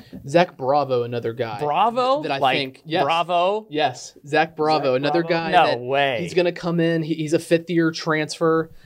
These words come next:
Speaker 1: He's gonna come in and, and throw some big innings for West Virginia. He's actually, um, a-, another one of these guys that it, that it appears as of Monday will, after the season wraps up, be part of the M L B Draft League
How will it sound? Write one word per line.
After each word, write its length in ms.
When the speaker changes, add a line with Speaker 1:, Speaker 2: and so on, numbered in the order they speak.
Speaker 1:
He's 220
gonna 160
come 260
in 160
and, 300
and 200
throw 220
some 220
big 180
innings 260
for 120
West 260
Virginia. 500
He's 200
actually, 520
um, 360
a-, 160
another 300
one 140
of 60
these 160
guys 460
that 120
it, 240
that 120
it 120
appears 340
as 140
of 140
Monday 520
will, 680
after 220
the 80
season 400
wraps 340
up, 300
be 120
part 280
of 40
the 100
M 100
L 80
B 80
Draft 340
League 260